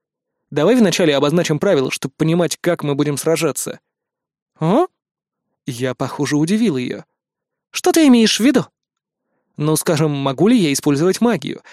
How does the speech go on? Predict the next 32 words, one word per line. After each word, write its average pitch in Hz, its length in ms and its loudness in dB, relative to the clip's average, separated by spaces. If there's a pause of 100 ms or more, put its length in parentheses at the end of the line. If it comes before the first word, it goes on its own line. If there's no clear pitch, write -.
(120)
или 190 220 2
мы 190 160 2
работаем 175 440 2
исключительно 185 640 2
с - 100 -2
воинскими 180 440 2
навыками? 185 560 -4 (880)
Ну, 330 140 4
мы 302 100 6
же 277 120 4
проверяем 285 440 4
силы 302 300 4
друг 240 220 2
друга, 160 200 0
да? 240 200 0 (440)
Так - 160 -4
какой 339 280 2
смысл 311 340 4
в 160 60 0
ограничениях? 214 760 0 (380)
Ответила 151 480 0
Василиса, 196 540 2 (200)
отходя 196 420 0
в 180 60 -6
дальний 175 440 0
угол 165 260 2
зала, 143 400 -4 (300)
к - 40 -14
самому 220 400 2
краю 190 380 0
очерченного 156 580 0
круга. 139 440 -4